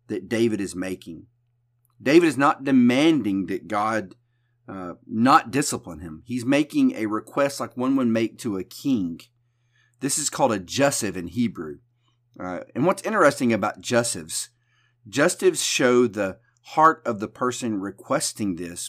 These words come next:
but they're not demanding something. They're not imperatives. David's not saying, "Lord, you better do this."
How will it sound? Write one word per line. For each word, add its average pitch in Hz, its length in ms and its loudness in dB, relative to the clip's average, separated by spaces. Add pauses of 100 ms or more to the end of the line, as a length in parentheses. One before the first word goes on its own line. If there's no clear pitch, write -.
but 104 160 -10
they're 107 140 -4
not 120 300 -4
demanding 107 680 -2
something. 90 320 -12
They're 101 100 -2
not 123 240 0
imperatives. 101 840 -8 (680)
David's 135 260 2
not 120 200 0
saying, 120 180 0
"Lord, 123 240 2
you 131 80 2
better 123 240 0
do 113 180 -2
this." 80 440 -12